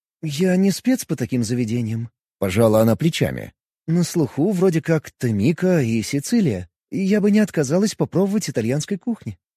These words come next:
"Значит, едем в Сицилию?" "Едем", — вопросительно посмотрела на спутника Уступова. "Такси поймаем или на автобусе?" "На этом". Они как раз подошли к парковке, и Иванов распахнул левую дверь белого японского универсала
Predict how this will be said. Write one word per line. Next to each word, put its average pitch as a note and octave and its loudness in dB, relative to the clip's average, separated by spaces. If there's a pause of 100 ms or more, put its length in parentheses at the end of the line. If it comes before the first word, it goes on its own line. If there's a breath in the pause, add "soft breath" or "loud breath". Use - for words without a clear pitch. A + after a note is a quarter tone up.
"Значит, A3 2 (200)
едем D3 0
в D#3 2
Сицилию?" G#3+ 0 (280)
"Едем", — C3+ -2 (260)
вопросительно F#3 2
посмотрела B2+ 2
на B2+ 2
спутника F#3+ -2
Уступова. C#2+ -4 (480)
"Такси D3+ -2
поймаем C#3 0
или D#3+ 2
на G#3 2
автобусе?" F#2+ -6 (340)
"На D3+ 0
этом". F#3+ 0 (380)
Они C#3+ 0
как F#3+ 0
раз F#3 2
подошли F3 0
к - -16
парковке, A2 -2
и G#2 -2
Иванов D#3 4
распахнул F3+ 2
левую A2+ 4
дверь F3+ 2
белого G3 4
японского F3 2
универсала B2 0